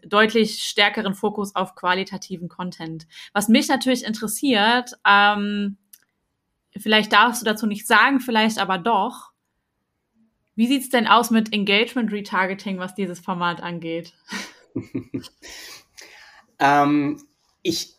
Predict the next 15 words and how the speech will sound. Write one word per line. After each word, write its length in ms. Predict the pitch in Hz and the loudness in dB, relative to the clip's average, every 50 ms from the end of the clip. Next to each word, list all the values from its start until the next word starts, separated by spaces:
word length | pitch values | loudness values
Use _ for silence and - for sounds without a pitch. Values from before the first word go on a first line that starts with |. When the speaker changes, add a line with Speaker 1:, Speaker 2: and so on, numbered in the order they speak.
| _ _ | _ _
Speaker 2:
darf 420 | - - - 147 139 151 180 196 - | -18 -6 -2 0 2 2 2 2 2
dazu 340 | 208 175 - - - 185 | 0 0 0 0 -2 0
wahrscheinlich 680 | 156 147 139 - - 147 143 160 185 196 196 - - - | 2 2 2 2 2 4 4 6 4 4 2 0 -4 -4
schon 240 | - 165 165 180 185 | 2 2 4 4 4
was 160 | 175 170 165 | 4 4 6
sagen. 160 | 165 165 156 | 4 4 4
Ich 160 | 151 - - | 2 0 0
weiß 320 | - 143 151 185 208 196 - | 2 4 4 4 4 2 0
ehrlich 280 | 139 139 139 135 - | -2 -2 -2 -2 -4
gesagt, 500 | - 139 113 131 123 123 120 123 - - - | -6 -4 0 2 2 2 0 -2 -6 -10 -6
ähm, 440 | 123 120 123 120 120 120 117 - _ _ | -4 -4 -2 -4 -4 -6 -8 -12 _ _
noch 300 | - 135 131 - - _ | -4 -4 -4 -4 -8 _
keine 320 | - - 135 135 143 143 | 0 2 4 4 4 2
Details 480 | 131 - - - 127 123 127 135 - - | 0 -2 -2 0 2 2 2 2 0 -2
dazu. 540 | 156 139 - - - 165 175 185 208 214 | -6 -6 -6 -4 -4 -2 -2 -2 -2 -4